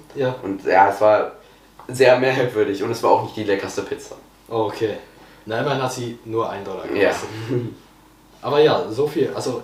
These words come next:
Speaker 1: ich hab jetzt keine so lustigen Storys, so wie du jetzt gerade hattest. Es war halt mehr so wirklich Urlaub, Ausflug,
Speaker 2: Aber du
Speaker 1: bisschen
Speaker 2: kannst ja mal
Speaker 1: Sightseeing.
Speaker 2: davon reden hier.
Speaker 1: Genau,
Speaker 2: Hotel
Speaker 1: darauf
Speaker 2: Marvel.
Speaker 1: wollte ich nämlich jetzt kommen, denn dann sind wir halt ins, äh, Hotel Marvel gefahren. Genau, wir haben hier ein ziemlich lässiges Wasser.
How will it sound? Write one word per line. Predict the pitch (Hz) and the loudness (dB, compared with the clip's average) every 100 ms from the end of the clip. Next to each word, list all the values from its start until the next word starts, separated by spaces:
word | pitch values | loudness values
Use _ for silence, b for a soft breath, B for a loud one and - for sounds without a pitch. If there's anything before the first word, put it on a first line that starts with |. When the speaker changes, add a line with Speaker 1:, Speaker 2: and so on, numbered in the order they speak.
| - | -12
Speaker 1:
ich | 113 - | -10 -6
hab | 110 | -4
jetzt | 98 | -4
keine | - 131 120 | -2 -2 -2
so | 113 107 | -2 -2
lustigen | 107 127 131 110 | -4 -6 -4 -4
Storys, | 92 - 107 110 | -8 -6 -4 -4
so | 110 | -8
wie | 104 | -10
du | 107 | -6
jetzt | 113 104 - - 95 | -4 -6 -10 -14 -12
gerade | 98 98 110 | -8 -8 -8
hattest. | 113 117 - b b | -8 -10 -12 b b
Es | - | -8
war | 107 104 | -4 -4
halt | 110 | -4
mehr | 110 | -6
so | 107 | -4
wirklich | 110 107 - | -6 -8 -6
Urlaub, | 113 117 110 - | -4 -2 -4 -4
Ausflug, | 110 110 113 | -4 -2 0
Speaker 2:
Aber | 113 | 0
du | 117 | 0
Speaker 1:
bisschen | 131 110 | -4 -2
Speaker 2:
kannst | 117 | 0
ja | |
mal | 110 104 | 2 2
Speaker 1:
Sightseeing. | 113 117 98 | 2 0 -4
Speaker 2:
davon | 90 - | -6 -8
reden | 87 - 90 | -12 -12 -14
hier. | - | 0
Speaker 1:
Genau, | 147 147 | 4 4
Speaker 2:
Hotel | 131 | 6
Speaker 1:
darauf | 139 151 | 6 6
Speaker 2:
Marvel. | 147 | 4
Speaker 1:
wollte | 147 135 | -2 -2
ich | |
nämlich | 127 113 - | -6 -6 -2
jetzt | 147 - - | -2 -2 -6
kommen, | 113 135 123 | -4 -4 -2
denn | 135 180 180 B B B | -2 -2 -6 B B B
dann | - 135 | -6 -4
sind | 139 | 0
wir | 139 127 | 2 2
halt | 127 123 | 0 -2
ins, | 123 117 - | -4 -6 -8
äh, | 107 101 104 | -8 -6 -6
Hotel | 117 120 110 | -6 -4 -2
Marvel | 117 151 135 | 0 2 2
gefahren. | 135 139 143 | 0 -2 -4
Genau, | 127 123 | 0 0
wir | 120 | 2
haben | 123 | -2
hier | 120 143 143 | 0 -2 -2
ein | 127 - | -6 -6
ziemlich | 170 151 143 | -4 -4 -4
lässiges | 143 120 107 | -6 -6 -2
Wasser. | 113 - - | 0 0 -2